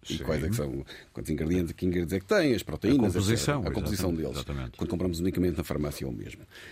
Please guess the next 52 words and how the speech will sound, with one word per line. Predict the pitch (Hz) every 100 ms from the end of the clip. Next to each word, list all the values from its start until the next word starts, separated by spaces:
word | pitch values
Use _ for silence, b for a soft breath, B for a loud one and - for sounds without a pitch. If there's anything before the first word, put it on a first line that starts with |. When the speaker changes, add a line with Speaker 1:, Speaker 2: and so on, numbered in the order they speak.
| B B _ _ -
Speaker 1:
O | 165 165
objetivo | 160 147 147 - 143 123
ideal, | 123 110 110 120
será | 120 117 110
que |
os | 113
algoritmos | 107 110 104 110
também | - 104 98
tenham | 95 98 90
isso? | 80 - - _ -
Que | 101
os | 92
algoritmos | 95 95 120
Speaker 2:
Aliás, | 85 78
no | 95
caso | 95 85
da |
farmácia | 90 92 85 92 - 98
ou |
dos | 80 71
medicamentos, | 80 82 87 85 95 - 101
eu | 101
diria | 90 90
que | 98 101
há |
alguns | 98 90 101
até | 101 98
sofrem | 80 98 104 98
de | 95
excesso | 85 - 104 101 101
de | 98
honestidade. | 98 - 104 90 - - B 80
Speaker 1:
Exato. | 80 85
Speaker 2:
Porque | 95 -
se | -
formos | 101 110 107
ver | 85 101 92
os, | 92 82 -
o, | 92 82 80
as | 80
contraindicações | 104 90 98 90 90 95 107 98 78
ou | 78
os | 78
efeitos | 85 95 -
secundários | 104 92 90 87
que | -
acontecem | 101 98 98 92 92
às | 87
vezes | 85 85 82
um | 135 113
no | 90
milhar, | 85 80 80 80 92